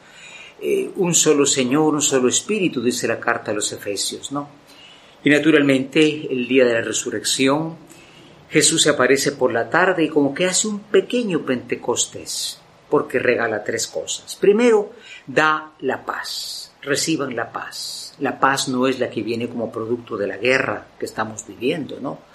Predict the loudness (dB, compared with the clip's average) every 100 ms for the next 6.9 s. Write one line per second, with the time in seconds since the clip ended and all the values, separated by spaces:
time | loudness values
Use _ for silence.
0 | -6 -4 0 0 0 2 2 2 4 2
1 | 2 -4 -4 -14 -2 0 2 2 2 0
2 | -4 -6 -6 -8 -10 -12 -12 -12 -4 -2
3 | 0 -2 0 0 0 -6 -16 _ 0 0
4 | 0 -8 -8 -10 -14 -16 -20 _ _ -20
5 | -20 -6 0 2 2 2 2 2 2 4
6 | 4 2 0 -4 -4 -4 -6 -8 -12